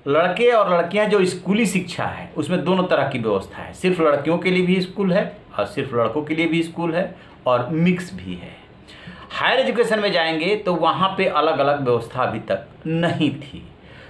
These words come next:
तो यानी कि को एजुकेशन था, चाहे प्राइवेट यूनिवर्सिटी हो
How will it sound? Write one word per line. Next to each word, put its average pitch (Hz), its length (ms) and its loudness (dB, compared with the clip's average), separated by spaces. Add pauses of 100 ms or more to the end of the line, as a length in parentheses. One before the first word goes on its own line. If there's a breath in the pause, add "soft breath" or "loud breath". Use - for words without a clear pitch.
(140 loud breath)
तो 226 420 6
यानी 165 160 2
कि 202 100 0
को 202 280 2
एजुकेशन 123 560 0
था, 101 80 -2
चाहे 120 260 -2
प्राइवेट 131 380 0
यूनिवर्सिटी 190 480 2
हो 196 260 0